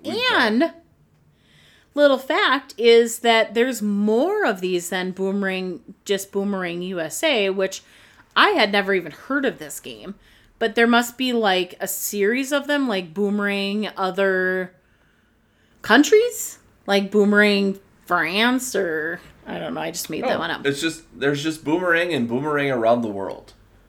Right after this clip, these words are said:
Speaker 2: Well, what about Boomerang U S A?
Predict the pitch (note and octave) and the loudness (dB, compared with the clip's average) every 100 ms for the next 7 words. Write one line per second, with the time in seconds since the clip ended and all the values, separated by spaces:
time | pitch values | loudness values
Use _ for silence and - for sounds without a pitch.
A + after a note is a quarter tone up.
0 | _ - G#3 F#3 E3 E3 - _ _ _ | _ -10 -4 -2 -4 -6 -20 _ _ _
1 | _ _ _ - F#3+ F3+ F3 - F3+ E3+ | _ _ _ -8 -6 -2 -4 -4 -8 -6
2 | D#3+ D#3+ D#3 D3+ D3 F3 B2 | -4 -4 -4 -6 -8 -8 -8